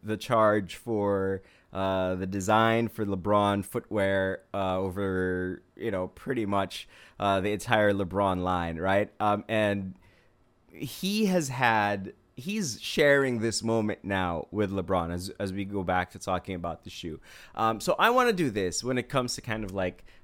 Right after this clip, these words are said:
talking about the shoe, because full disclosure,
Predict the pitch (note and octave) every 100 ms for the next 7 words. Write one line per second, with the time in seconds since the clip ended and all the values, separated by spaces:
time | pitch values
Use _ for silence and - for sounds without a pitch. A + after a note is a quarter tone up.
0 | - - F#2+ F#2+ G2+ F#2+ E2 E2+ - E2+
1 | - - - - _ _ A2+ - B2+ G#2
2 | F#2 F#2 - _ _ _ - - - A3
3 | E3 - G3 G3+ D#3+ A#2 F2+